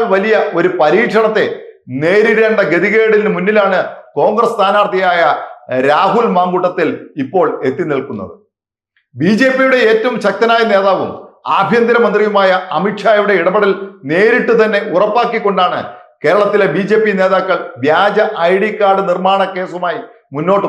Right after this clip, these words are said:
പോകുന്നത്. ഈ പറയുന്ന രീതിയിൽ കേന്ദ്രമന്ത്രി അമിത്ഷായുടെ ഇടപെടൽ ഉണ്ടായാൽ ഇപ്പോൾ തന്നെ പല തെരഞ്ഞെടുപ്പ് കേസുകളിലും കേന്ദ്ര സർക്കാരിന്റെ നിർദ്ദേശങ്ങൾക്ക് അനുസരിച്ചുകൊണ്ട് പ്രവർത്തിക്കുന്ന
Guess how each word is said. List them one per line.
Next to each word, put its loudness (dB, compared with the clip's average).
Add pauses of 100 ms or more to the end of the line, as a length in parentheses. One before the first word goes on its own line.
പോകുന്നത്. -4 (440)
ഈ 2 (100)
പറയുന്ന 2 (100)
രീതിയിൽ 0 (120)
കേന്ദ്രമന്ത്രി 0 (240)
അമിത്ഷായുടെ 0
ഇടപെടൽ 0 (340)
ഉണ്ടായാൽ 0 (440)
ഇപ്പോൾ 0 (120)
തന്നെ 2 (200)
പല 2 (200)
തെരഞ്ഞെടുപ്പ് 2
കേസുകളിലും 0 (300)
കേന്ദ്ര 2 (100)
സർക്കാരിന്റെ 0
നിർദ്ദേശങ്ങൾക്ക് 0
അനുസരിച്ചുകൊണ്ട് -2 (340)
പ്രവർത്തിക്കുന്ന 0